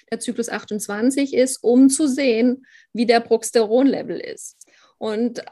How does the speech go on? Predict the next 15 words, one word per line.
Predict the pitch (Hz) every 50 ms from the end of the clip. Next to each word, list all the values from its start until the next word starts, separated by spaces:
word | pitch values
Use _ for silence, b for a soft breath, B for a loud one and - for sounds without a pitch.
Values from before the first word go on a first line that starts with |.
| _ _ _ _ _
ganz | - 240 262 277 285 -
viele | - - 285 285 294 285 294 262 262 269 330 339 330 - 294
sind | 294 - 277 277 285 - -
eben | - 247 247 247 240 262 240 240
nicht | 240 - - 247 254 277 381 - - - - -
oben | 220 220 226 233 233 262 262 262
und | 262 247 254 269
haben | 269 247 262
nicht | 262 277 277
mal | 277 269 254
mehr | 254 262 240
die | 240 247 226
Grundversorgung. | - _ - 330 349 339 - - 214 208 202 208 196 190 185 185 185 - 233 247 247
Und | - 233 226 185 - -
dann | 196 190 220 262 311 320 320